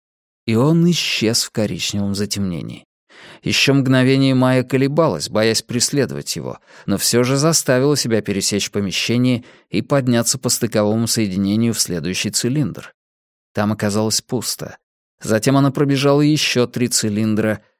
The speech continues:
и лишь тогда остановилась. Она так и стояла, глядя на помидорные плети и тяжело дыша.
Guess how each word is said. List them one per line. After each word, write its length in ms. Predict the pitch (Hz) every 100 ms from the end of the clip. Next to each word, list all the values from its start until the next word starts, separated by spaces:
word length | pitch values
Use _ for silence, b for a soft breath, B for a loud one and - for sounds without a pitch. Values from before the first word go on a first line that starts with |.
| _
и 100 | -
лишь 320 | 104 113 135 -
тогда 380 | 131 123 107
остановилась. 1040 | 107 - 113 113 104 92 76 - - - - _ _ _ _ _ _ _ _ _
Она 240 | 117 110 101
так 200 | 104 120
и 40 |
стояла, 720 | - - 120 131 143 87 80 - B B B
глядя 440 | 113 127 131 123
на 80 | 131
помидорные 680 | 127 131 123 131 117 113 104
плети 480 | 104 113 127 -
и 100 | 131
тяжело 460 | - 110 104 107 107
дыша. 480 | 87 98 - 87